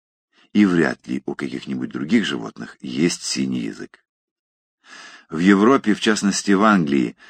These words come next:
китайскую собаку сильно изменили внешне, вывели, собственно, новую особую породу, которая и распространилась широко по странам Европы и Америки, и которую мы видим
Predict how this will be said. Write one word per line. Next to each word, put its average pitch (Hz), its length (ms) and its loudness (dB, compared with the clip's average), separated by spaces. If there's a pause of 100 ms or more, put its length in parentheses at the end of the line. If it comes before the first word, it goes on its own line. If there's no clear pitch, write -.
(140)
китайскую 110 600 2
собаку 104 440 0
сильно 107 360 4
изменили 98 680 4
внешне, 76 680 -2 (460)
вывели, 98 460 6
собственно, 101 420 0
новую 76 640 2
особую 67 580 -2
породу, 64 480 -6 (320)
которая 135 520 4
и - 160 2
распространилась 95 1040 2
широко 87 420 -2
по 85 140 -4
странам 82 420 0
Европы 73 500 -2
и 71 180 -6
Америки, 64 640 -6 (280)
и - 60 -12
которую 139 440 2
мы 67 160 -2
видим 107 480 2